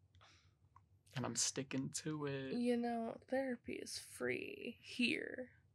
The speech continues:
Speaker 1: I, I
Speaker 2: It's free for the first five sessions, then
Speaker 1: Okay, but I don't wanna pay after that.
Speaker 2: it's ten dollars to your bursar.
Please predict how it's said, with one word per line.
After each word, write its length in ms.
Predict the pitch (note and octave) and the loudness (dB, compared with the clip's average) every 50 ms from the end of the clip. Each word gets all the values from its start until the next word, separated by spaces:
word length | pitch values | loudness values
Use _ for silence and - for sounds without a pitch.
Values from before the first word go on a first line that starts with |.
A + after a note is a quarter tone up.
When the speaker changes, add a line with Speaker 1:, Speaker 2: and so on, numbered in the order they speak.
| - - F#3 | -20 -20 -16
Speaker 1:
I, 680 | F#3+ G3+ F#3+ F#3 G3 F#3+ G3+ G#3 G3+ G#3 - - - C4+ | -12 -12 -10 -10 -10 -10 -10 -10 -12 -12 -14 -14 -12 -8
I 640 | C#4 D#4+ F4 F#4 F4+ F4 F4 F4+ F4 E4+ E4+ E4+ | -8 -6 -6 -4 -4 -4 -4 -4 -4 -2 0 0
Speaker 2:
It's 240 | A#3 A#3 - - G#3+ | 0 0 0 -2 -4
free 320 | G#3+ - - C4 B3+ A#3+ A#3 | -6 -2 0 2 2 2 2
for 120 | - A3+ | 0 -2
the 60 | A3 A3+ | -2 0
first 240 | - - A3+ - - - | 0 0 -2 -2 -2 -2
five 220 | - A3+ - - A#3 | 0 2 2 2 2
sessions, 680 | - - - - - - - - - - - - - - | 2 0 0 0 0 -4 -6 -8 -8 -10 -10 -12 -10 -8
then 320 | - - - - - B2 - - - - - - - - - - - | -8 -8 -6 -8 -8 -10 -12 -16 -20 -20 -20 -20 -20 -20 -16 -12 -4
Speaker 1:
Okay, 180 | - D#3+ D#3 D#3 | 0 2 2 4
but 120 | C#3+ C#3+ | 4 4
I 40 | C#3+ | 4
don't 140 | D3 - A#3 | 2 2 0
wanna 120 | F3 D3+ D#3 | 0 0 -2
pay 240 | - - D3+ C#3+ C3+ C3+ | -4 -6 -6 -6 -4 -6
after 240 | D3 D#3+ - - C3 | -6 -8 -8 -12 -10
that. 340 | C3 C3+ C#3+ D3 D3 D#3+ E3+ - - | -8 -6 -6 -6 -6 -8 -6 -4 -4
Speaker 2:
it's 260 | A#3 A#3 - - - - | -2 0 -2 -2 0 0
ten 240 | - - C4 B3+ B3+ | 0 2 2 2 2
dollars 300 | B3+ A#3 A3+ A#3 A3+ - | 2 2 2 0 0 0
to 120 | - - | -2 -2
your 100 | A3+ A#3 | -2 -4
bursar. 640 | - - A3 A3+ A#3 - - - - - - - - | -4 -4 -4 -4 -4 -4 -4 -4 -4 -4 -4 -6 -8